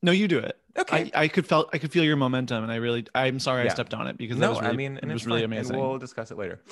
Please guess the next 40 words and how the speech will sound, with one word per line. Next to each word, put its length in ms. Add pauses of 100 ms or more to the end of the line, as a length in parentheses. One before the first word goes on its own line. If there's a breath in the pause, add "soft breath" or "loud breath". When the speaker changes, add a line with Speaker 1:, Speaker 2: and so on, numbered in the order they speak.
(160 loud breath)
Speaker 1:
<laughs> 680
Speaker 2:
Our 140
guest, 220
Speaker 1:
Put 100
it 60
on 80
the 100
list. 320 (280)
Speaker 2:
um, 340
I, 180
you 140
know, 300
we 220
don't 380
mention 320
credits 320
on 100
this 120
podcast. 600 (680)
Speaker 1:
Are 100
you 340
about 340
to 80
mention 340
credits? 520
Speaker 2:
You 120
know 100
what? 120
I'm 80
gonna 160
do 80
something 320 (240)
kind 240
of 180
kooky. 520 (360)
Speaker 1:
Uh-oh. 600
Speaker 2:
Which 160
is 120
mention 600 (580)
a 320